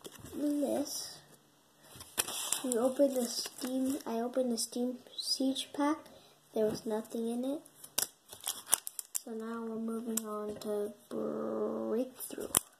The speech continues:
Oh no. Okay.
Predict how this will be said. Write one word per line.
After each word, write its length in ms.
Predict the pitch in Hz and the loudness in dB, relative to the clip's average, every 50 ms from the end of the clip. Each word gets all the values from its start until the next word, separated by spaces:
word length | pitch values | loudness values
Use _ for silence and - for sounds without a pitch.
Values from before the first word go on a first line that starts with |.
| - - - - - _ - - - - - - - - - - - - - - - - - - - - - - - - - - - - - - - - - - - - - - - - - - - - - - - - - - - - - - - - - - - | -20 -20 -20 -20 -20 _ -14 -14 -8 -8 -6 -6 -2 -4 -4 -6 -6 -8 -8 -6 -6 -2 -2 -2 -2 2 4 4 6 6 4 4 2 -2 -10 -6 -6 -6 -4 -2 -2 2 2 2 6 8 8 8 8 6 2 -4 -4 -6 -14 -16 -16 -18 -20 -20 -20 -20 -4 -2 0
Oh 160 | 220 214 208 233 | 0 0 -4 -8
no. 160 | 220 214 208 - - _ _ _ _ _ _ - - - - - - - - - - - - - - - - - - - - - - - - - - - - - - - - - - - - - - - - - - - - - - - - - - - | -10 -12 -14 -16 -20 _ _ _ _ _ _ -20 -20 -20 -20 -20 -20 -20 -20 -20 -20 -20 -20 -20 -20 -20 -20 -20 -20 -20 -20 -14 -14 -14 -14 -6 2 4 4 4 4 0 -6 -6 -10 -10 -12 -2 -2 -2 -2 0 -4 -4 -6 -2 -4 -2 0 0 -2 0
Okay. 320 | - 247 - - - - | -2 -2 -2 0 2 0